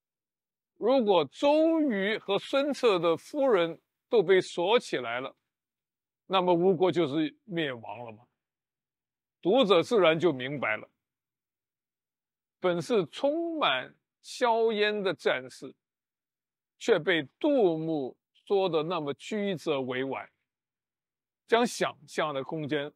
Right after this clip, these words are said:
留给了读者，引人深思。若将杜诗怀古的写法比作肉眼难见的草蛇灰线，那李诗中的咏史法便是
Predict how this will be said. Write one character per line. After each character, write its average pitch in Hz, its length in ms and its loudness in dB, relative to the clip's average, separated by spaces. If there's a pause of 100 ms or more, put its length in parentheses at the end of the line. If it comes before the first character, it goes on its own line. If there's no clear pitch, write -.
(100)
留 165 300 2
给 156 160 -2
了 120 140 -8
读 127 240 -8
者， 117 180 -12 (760)
引 139 340 -4
人 135 240 -4
深 160 280 -4
思。 - 240 -16 (680)
若 233 240 6
将 226 300 4
杜 240 280 2
诗 208 300 0
怀 202 400 2
古 196 160 -4
的 147 100 -2
写 170 220 -2
法 139 220 -2
比 143 260 -8
作 180 380 -2
肉 269 400 2
眼 127 260 -2
难 135 240 -4
见 156 320 -2
的 135 100 -6
草 - 400 -12
蛇 156 320 -8
灰 170 240 2
线， 165 300 -6 (640)
那 214 300 2
李 170 360 -4
诗 240 240 -4
中 262 220 0
的 226 180 6
咏 180 440 -2
史 220 260 -2
法 117 400 -12 (840)
便 202 240 2
是 156 300 -4